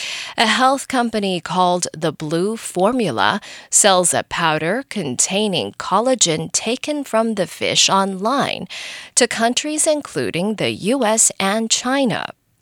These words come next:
The powder is designed to be mixed into a health supplement drink. But on Thursday, a coalition of environmental groups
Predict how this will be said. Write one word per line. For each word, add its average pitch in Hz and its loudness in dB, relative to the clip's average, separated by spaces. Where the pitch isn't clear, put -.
The 196 4
powder 180 2
is 127 2
designed 139 2
to 160 0
be 104 -4
mixed 131 2
into 247 -2
a 135 2
health 202 0
supplement 233 0
drink. - -4
But 226 8
on 220 6
Thursday, 233 4
a 185 4
coalition 190 2
of 185 0
environmental 147 0
groups - 0